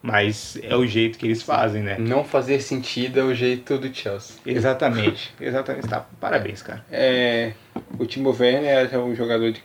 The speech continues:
Speaker 3: característica muito diferente do, do,
Speaker 1: Do Abraham, né?
Speaker 3: do Abraham,
Speaker 1: Uhum.
Speaker 3: mas o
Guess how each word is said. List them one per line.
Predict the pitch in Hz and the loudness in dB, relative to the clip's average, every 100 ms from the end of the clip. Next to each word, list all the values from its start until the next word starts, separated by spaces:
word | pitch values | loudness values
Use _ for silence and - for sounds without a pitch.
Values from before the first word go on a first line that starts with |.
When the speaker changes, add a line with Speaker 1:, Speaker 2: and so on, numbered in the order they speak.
| - | -2
Speaker 3:
característica | 113 113 110 113 113 110 113 | 2 2 2 0 0 0 0
muito | 113 113 131 120 | 0 0 -2 -2
diferente | 113 113 117 110 107 123 127 | -2 0 4 4 4 0 -2
do, | 113 110 107 107 104 98 101 - - - - | 4 4 4 0 -2 -6 -10 -20 -20 -20 -18
do, | - 113 104 113 113 | -6 -4 -2 -4 -4
Speaker 1:
Do | 117 107 | 2 4
Abraham, | 104 117 110 | 4 0 -2
né? | 104 | -2
Speaker 3:
do | 120 | 2
Abraham, | 113 117 143 131 | 2 2 0 2
Speaker 1:
Uhum. | |
Speaker 3:
mas | 139 113 113 123 - - - - | 4 4 2 -6 -18 -20 -20 -4
o | 127 123 123 123 120 117 117 | 0 2 2 2 2 0 -2